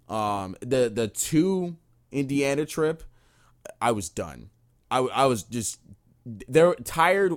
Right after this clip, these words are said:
and exhausted would be the words that would be nice to put for this. But unfortunately, I was way past that.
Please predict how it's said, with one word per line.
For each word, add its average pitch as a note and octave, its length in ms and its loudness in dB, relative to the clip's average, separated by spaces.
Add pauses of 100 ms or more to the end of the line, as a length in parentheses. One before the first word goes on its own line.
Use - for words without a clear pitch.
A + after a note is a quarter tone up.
(120)
and B2+ 220 0
exhausted A#2 600 -2
would G2 140 -6
be G#2+ 100 -2
the G2 100 -2
words F#2+ 460 -6 (500)
that A2+ 160 2
would G#2+ 100 0
be A2 100 -2
nice A#2 420 -2
to G#2+ 100 -8
put - 240 -10
for - 160 -14
this. - 420 -14 (240)
But C3 140 0
unfortunately, A#2+ 800 0 (140)
I B2+ 80 2
was B2+ 120 2
way G#2 460 0
past - 440 -8
that. G1+ 260 -18